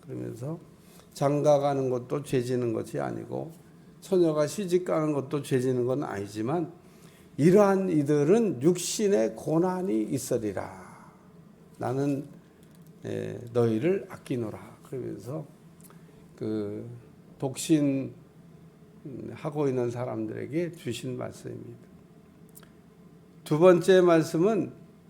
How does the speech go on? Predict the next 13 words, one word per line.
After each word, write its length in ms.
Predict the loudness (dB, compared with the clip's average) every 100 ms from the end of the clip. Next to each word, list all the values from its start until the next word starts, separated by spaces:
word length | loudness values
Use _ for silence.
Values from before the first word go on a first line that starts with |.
| -20 -20 -20 -10
그 480 | -8 -8 -10 -12 -16 -20 -20 -20 -20 -20 -20 -20 -20 -20 -20 -20 -4
"장가 460 | 2 6 8 6
간 260 | 6 4 6
자는 320 | 6 4 2
세상 500 | 4 2 4 2 6
일을 300 | 6 6 6
염려하여 760 | 4 2 -2 -2 -2 -2 -4 -2
어찌하여 560 | -4 -2 -2 0 -2
아내를 480 | -2 -2 0 0 -2
기쁘게 500 | -4 -10 -10 -8 -6
할까?" 520 | -4 -6 -10 -14 -14 -20 -20 -20 -20 -20 -20 -20 -20 -20 -12
또 320 | -6 -4 -4
뭐 360 | -8 -10 -12 -14